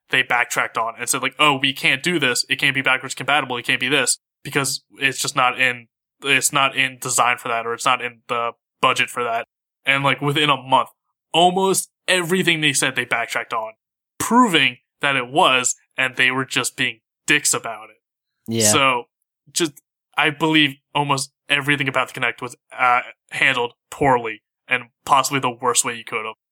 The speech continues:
Speaker 1: Just nothing went right with this gimmick. 'Cause it just didn't work. I don't know why they thought it would. It, well, I knew why they thought it would 'cause it seemed like an easy way to make money. 'Cause everyone would love it, but it just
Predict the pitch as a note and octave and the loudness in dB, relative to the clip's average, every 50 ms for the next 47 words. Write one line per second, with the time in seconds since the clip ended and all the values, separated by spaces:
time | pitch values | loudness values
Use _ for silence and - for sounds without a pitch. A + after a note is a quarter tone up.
0 | _ _ _ - C#3+ C3 C#3 C#3 C#3 C#3 C#3+ D3 C#3+ C#3 D3+ C#3 C3+ C3 A#2+ A#2 | _ _ _ -4 -4 -2 -2 -2 -2 0 0 0 0 0 0 0 0 -2 -2 -2
1 | A#2 A#2+ A#2 A2+ - - A#2+ A2 A2 - - - _ _ _ - D3+ C#3 C3 B2 | -6 -6 -6 -8 -12 -12 -10 -4 -2 -2 -2 -4 _ _ _ 0 0 0 0 -2
2 | - - - - - _ _ _ _ _ _ _ _ _ _ _ _ - D3+ C3+ | -8 -12 -16 -18 -20 _ _ _ _ _ _ _ _ _ _ _ _ -10 -8 -6
3 | - - - _ _ _ _ _ _ - C#3+ C3+ C3+ - D3+ - - _ _ - | -6 -8 -8 _ _ _ _ _ _ -16 -14 -8 -4 -4 -4 -4 -4 _ _ -20
4 | - _ - D#3 D3 E3 F3 E3 C#3 A#2+ A#2 A2+ A2 G#2+ A#2 D3 G3 G3+ B2 - | -20 _ -2 0 0 2 0 0 -2 -2 -6 -12 -12 0 2 4 4 4 2 -2
5 | - - B2+ C#3 D3+ D#3 D3+ C#3+ C#3 B2+ C3 D3 D3 D3 C3+ - - B2+ C#3 E3 | -2 -2 0 2 2 2 2 2 4 4 4 4 4 2 0 2 2 2 2 2
6 | C#3+ B2 - A#2 A2+ A2+ A#2+ D#3+ F#3+ - - A#2 A2+ A#2+ - - _ _ B2+ B2+ | 0 -2 -8 -18 -14 -4 0 2 2 2 2 -2 -6 -10 -12 -14 _ _ -10 -10
7 | A#2+ A#2 A#2+ - _ _ _ - C3 C#3+ D#3 C#3+ C#3 C3 B2 A#2 A2+ - C3 C#3 | -8 -8 -10 -14 _ _ _ -4 -2 0 2 4 2 2 2 -2 0 2 4 4
8 | D3 A2+ G#2 A#2 A#2+ - - A#2+ - B2+ - - - C3 A#2 B2+ A#2+ A#2+ B2+ A#2+ | 4 2 -2 -6 -6 -6 -8 -10 -10 -8 -8 -6 -6 -6 -6 -6 -6 -8 -8 -8
9 | B2 B2 A#2+ B2 A#2+ A#2+ A#2 A#2 A#2 G#2+ - B2 A#2+ A#2+ A2 G#2+ A2 _ _ _ | -8 -6 -6 -4 -4 -4 -4 -6 -8 -14 -8 -2 -2 -2 -2 -2 -10 _ _ _
10 | _ _ _ _ _ _ _ _ - C3 A#2+ - A#2+ B2 A#2+ A#2+ A2+ A#2 A2+ A2 | _ _ _ _ _ _ _ _ -12 -12 -12 -6 -6 -4 -4 -2 -4 -6 -6 -8
11 | A2 A#2 A#2 A2+ A2+ G#2+ - _ - A#2 A#2 - _ _ _ _ _ - - - | -2 0 0 0 0 -4 -6 _ -4 -4 -4 -6 _ _ _ _ _ -20 -12 -10
12 | - C3+ - - - | -6 -6 -6 -6 -8